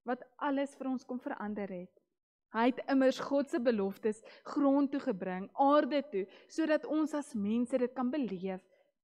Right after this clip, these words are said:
sodat ons dit kan verstaan, en sodat ons dit aan gebroke mense ook kan gaan bedien. Ja, hy het vir my en vir jou hierdie beloftes gemaak, en hierdie beloftes is nog steeds geldig vir my en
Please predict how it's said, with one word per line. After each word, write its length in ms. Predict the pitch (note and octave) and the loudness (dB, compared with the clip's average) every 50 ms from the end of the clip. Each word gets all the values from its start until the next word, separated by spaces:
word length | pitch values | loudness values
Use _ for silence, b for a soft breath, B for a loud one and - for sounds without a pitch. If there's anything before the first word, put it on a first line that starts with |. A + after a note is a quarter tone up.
| _ _ _ | _ _ _
sodat 320 | - - A#3+ A3+ A3+ A3+ | -10 -6 -4 -2 -2 -4
ons 240 | - A#3 A#3 A#3 A3+ | -4 -4 -4 -4 -4
dit 140 | - A3 G#3 | -6 -8 -6
kan 140 | - A3+ G#3 - | -6 -8 -8 -8
verstaan, 640 | A3 - - - - - C#4 A3+ F#3+ F3 F3 F3+ G3+ - _ _ _ _ _ _ _ _ _ _ _ _ _ _ _ _ | -10 -12 -12 -12 -4 -2 -2 -2 -2 -4 -6 -10 -14 -16 _ _ _ _ _ _ _ _ _ _ _ _ _ _ _ _
en 180 | - G#3 G#3 G3+ | -8 -8 -8 -8
sodat 380 | - - A3 G#3+ A3 A3 A3 - - | -8 -8 -4 -2 -2 -2 -4 -4 -2
ons 320 | C4 C4 C4 C4+ C4+ C4+ - | 0 0 2 0 0 -2 -2
dit 140 | C4+ C4 C4 B3 | -4 -2 0 0
aan 140 | A#3+ A#3+ A#3 | -2 -2 -2
gebroke 560 | - A#3+ G#3 A#3 A#3 A3+ B3+ C#4+ C#4 C#4+ D#4 | -4 -6 -4 -2 0 2 4 4 2 2 -2
mense 540 | C4 A3+ F3+ F3+ F#3 F3+ - - F#3+ F#3 F#3+ b b b b b b _ - | -4 -4 -4 -8 -10 -12 -10 -10 -8 -8 -10 b b b b b b _ -4
ook 140 | B3 A#3+ - | -4 -4 -2
kan 180 | - - G3+ G3+ | -4 -6 -6 -6
gaan 240 | - - G3 F#3+ F#3+ F#3+ | -8 -8 -8 -8 -8 -10
bedien. 400 | G#3 G3+ - G#3+ G3+ F#3+ F#3 F#3 G#3 - _ _ _ _ _ _ _ _ _ _ _ | -12 -10 -8 -8 -8 -6 -8 -10 -14 -18 _ _ _ _ _ _ _ _ _ _ _
Ja, 160 | - A3+ A3 | -2 0 0
hy 160 | G#3 G3+ G#3+ A3 | 2 4 4 2
het 140 | G#3+ - - | 2 0 -2
vir 120 | A#3 A3 A3 | -2 0 0
my 220 | G#3+ G#3+ G#3 A3 A3+ | 0 0 0 0 0
en 120 | A#3 A3+ - | 0 -2 -2
vir 140 | - A3+ A3 | -4 -2 0
jou 180 | G#3+ A3 A3 A3 A3 | 2 2 4 2 2
hierdie 400 | A3 G#3+ A3 A#3 G#3 G#3+ C#4 A3+ | 2 0 0 -2 -2 -2 -2 -2
beloftes 480 | B3+ A#3+ A3 G#3 G#3 G#3 - C4 A#3+ - | 0 0 0 0 0 -2 -6 -10 -8 -8
gemaak, 480 | - A#3 G#3+ G3 F#3 F#3 F#3 F#3 - b b b b b b - | -8 -8 -6 -6 -8 -8 -10 -10 -12 b b b b b b 2
en 160 | C#4 C#4+ C#4 | 4 6 8
hierdie 300 | C#4 C#4+ D4+ B3 D#4+ B3+ | 8 6 4 2 0 0
beloftes 560 | D4+ C#4+ B3+ A#3 A#3 C#4 C4 - C#4+ C4+ - | 2 2 6 6 6 6 4 0 -6 -8 -8
is 140 | C4 A#3+ B3 B3 | -8 -6 -4 -4
nog 140 | A#3+ A#3 - | -6 -6 -8
steeds 540 | - - - - C4+ C4 C4+ C4+ C4+ - - - | -14 -20 -8 -4 -2 -2 -2 -4 -6 -10 -12 -6
geldig 480 | B3 A#3 A#3 A#3 G#3+ F3 E3+ F3 F3+ - _ _ _ _ _ _ _ _ _ _ | -4 -2 -2 -2 -4 -4 -8 -10 -14 -16 _ _ _ _ _ _ _ _ _ _
vir 200 | C4+ C#4+ C#4+ B3 | 0 0 0 0
my 220 | G3 F3 F3 F3 F3+ F#3 G3 _ _ _ _ _ _ _ _ _ - | -2 -6 -8 -10 -12 -14 -16 _ _ _ _ _ _ _ _ _ -20
en 80 | F#3+ | -20